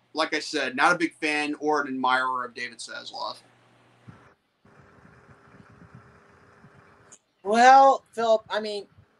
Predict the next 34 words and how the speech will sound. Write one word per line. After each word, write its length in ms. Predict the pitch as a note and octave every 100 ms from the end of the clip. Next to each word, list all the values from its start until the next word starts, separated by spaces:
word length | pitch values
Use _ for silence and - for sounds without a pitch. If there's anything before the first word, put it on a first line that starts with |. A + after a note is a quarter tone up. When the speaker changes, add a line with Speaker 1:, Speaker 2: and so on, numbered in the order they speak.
| _ _ _ _ _ _ _ _
Speaker 2:
yeah, 540 | G#3+ G#3 A3 A3 A3+
you 180 | A3+ G#3
could 380 | - - G3+ F#3+
say 360 | - E3 E3 E3
that 300 | D#3 D#3+ E3
with 160 | C#3+ _
Battle 220 | C#3 C#3+
of 60 | C3
the 60 | B2 A#2+
Belts. 540 | B2 D3+ - - - _ _ _ _ _ _ _ _ C#3+ C3+ - - - -
Almost 280 | D#3+ E3+
like 180 | E3+ D#3+
a 80 | C#3
Night 260 | C#3 D3+ C#3+
Champion 420 | D3 D3+ D#3 D3
setup, 500 | - D#3 D3+ D#3+ - - -
but 320 | C#3 C3+ - _ _ _ _ _ - _ - _ _ -
again, 520 | C#3 - C#3+ C3 A#2 _ _ _ _ _ _ _ _ _ _ _ _ _ _ _ _
it 180 | D#3 C#3+
really 460 | C#3+ D3+ D#3+ D#3+ - _ B2+
dep-, 100 | - - - -
I 80 | D3
mean, 220 | D#3 C#3+ _ _ -
if, 80 | - _ A2+ B2+
if, 160 | B2+ - _ _ _ C3
where 200 | C#3 C3
really 240 | C3+ C3
all 120 | B2+
the 100 | B2
belts 300 | B2 B2+ B2 A#2
are 140 | A#2+
on 140 | A2+ A2
the 60 |
line. 260 | A2+ A#2+